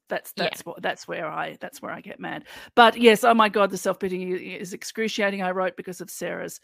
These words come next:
Speaker 1: voiceover, but everything's just about to get going. We're about to start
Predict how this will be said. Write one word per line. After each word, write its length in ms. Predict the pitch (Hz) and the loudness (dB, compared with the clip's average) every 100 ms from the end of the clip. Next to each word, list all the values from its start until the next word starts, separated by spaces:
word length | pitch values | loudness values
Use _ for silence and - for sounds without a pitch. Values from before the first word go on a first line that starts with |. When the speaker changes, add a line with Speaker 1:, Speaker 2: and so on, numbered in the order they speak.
| _ _ - | _ _ -4
Speaker 1:
voiceover, 680 | 196 208 - 196 190 185 190 - _ - | 2 2 4 2 2 0 -2 -6 _ 8
but 260 | 214 214 - | 8 8 6
everything's 480 | 233 220 214 196 175 | 6 6 2 0 0
just 320 | 220 190 - | 2 2 0
about 240 | 190 175 | -2 -2
to 80 | 165 | -4
get 240 | 165 170 180 | -6 -6 -2
going. 320 | 170 165 170 | -2 -2 -4
We're 140 | 170 | -8
about 260 | 175 175 - | -8 -8 -8
to 80 | 165 | -14
start 320 | - 160 | -12 -10